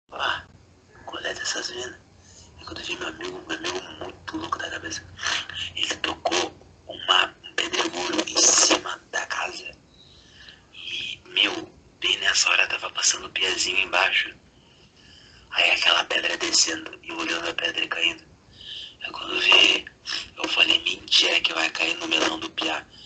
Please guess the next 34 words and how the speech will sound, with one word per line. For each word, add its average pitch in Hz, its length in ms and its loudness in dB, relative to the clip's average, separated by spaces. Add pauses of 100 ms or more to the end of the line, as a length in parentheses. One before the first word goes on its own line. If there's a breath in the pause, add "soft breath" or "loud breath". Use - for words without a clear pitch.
(420 loud breath)
E - 140 -20
quando - 300 -12
minha - 320 0 (240)
pia - 200 0
passou - 400 0
na 80 240 -4
hora, 85 260 -2 (420 loud breath)
meu, 85 260 -2
a - 100 4
pedra - 380 2
caiu 87 320 -6 (220)
na - 260 -14 (100)
cachola 90 720 4
do - 200 -4
piá. - 260 -6 (760 loud breath)
Aí - 160 -4
o 107 60 -16
piá - 260 -4
caiu 104 300 -8
assim, - 200 -2 (160)
"Caralho, - 580 4
velho." - 220 -4 (1160 soft breath)
Eu - 100 -20
comecei - 500 -2
assim, - 340 -10
não - 120 -20
queria 101 220 -12
mais, 90 280 -16 (540 loud breath)
porque - 280 0
era - 140 0
sujo - 220 0
de - 120 -4
pedra, - 320 -10
né? - 220 -20